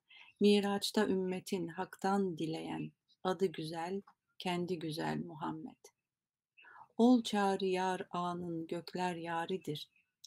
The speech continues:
Anı seven günahlardan biridir. On sekiz bin alemin serveridir. Adı güzel, kendi güzel Muhammed.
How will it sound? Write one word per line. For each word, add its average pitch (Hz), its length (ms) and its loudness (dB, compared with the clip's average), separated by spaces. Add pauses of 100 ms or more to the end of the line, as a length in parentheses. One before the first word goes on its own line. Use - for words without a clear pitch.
Anı 190 360 2
seven 175 500 -2
günahlardan 175 1040 -2
biridir. 170 600 -4 (360)
On 214 180 8
sekiz 190 520 0
bin 170 300 -4 (100)
alemin 170 680 -2 (160)
serveridir. 165 880 -4 (420)
Adı 185 240 4
güzel, 151 500 -4 (320)
kendi 180 420 -2
güzel 156 400 -6
Muhammed. 165 540 -10